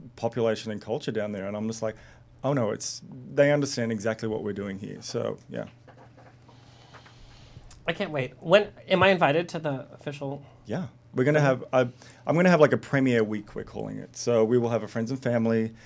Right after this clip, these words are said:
Speaker 1: then we'll either have an influencer night or an, and a media night.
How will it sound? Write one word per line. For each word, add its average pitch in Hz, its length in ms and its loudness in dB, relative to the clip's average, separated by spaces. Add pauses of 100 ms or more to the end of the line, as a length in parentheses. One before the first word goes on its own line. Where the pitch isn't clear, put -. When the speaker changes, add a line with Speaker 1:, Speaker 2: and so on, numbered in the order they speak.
(180)
Speaker 1:
then 113 120 -4
we'll 113 260 0
either 120 200 0
have 110 180 -2
an 113 120 -2
influencer 120 520 -4
night 110 360 -2
or 110 140 -2
an, 110 180 -4
and 110 140 -6
a 107 280 -4
media 120 380 0
night. 113 300 0